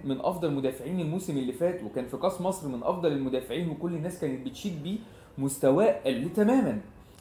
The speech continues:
عبد الله جمعة النهاردة كارثة في دفاع الزمالك.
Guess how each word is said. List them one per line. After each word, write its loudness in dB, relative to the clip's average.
عبد 2
الله 8
جمعة 2
النهاردة 0
كارثة 2
في -2
دفاع 4
الزمالك. 0